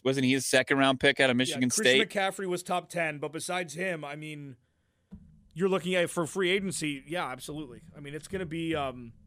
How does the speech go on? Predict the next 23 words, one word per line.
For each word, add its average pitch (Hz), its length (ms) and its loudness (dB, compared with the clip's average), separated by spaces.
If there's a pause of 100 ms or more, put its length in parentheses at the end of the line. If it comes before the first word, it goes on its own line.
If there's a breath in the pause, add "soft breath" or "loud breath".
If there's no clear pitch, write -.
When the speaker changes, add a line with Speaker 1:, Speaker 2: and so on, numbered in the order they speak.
(180)
Speaker 2:
it's - 100 -18
gonna 208 120 2
be 214 120 2
interesting. 165 340 -4
And 196 120 0
it, 214 120 -2
listen, 196 320 0 (320 soft breath)
this 190 260 0
is 285 140 0
fun. 151 420 0 (320)
You 175 140 2
know, 220 320 6
we 233 200 4
have 233 200 4
to 233 80 -10
talk 202 260 0
a 185 60 0
lot 185 180 2
about 214 180 2
the 202 80 0
offensive 185 420 0
line, 165 280 2
which 165 240 0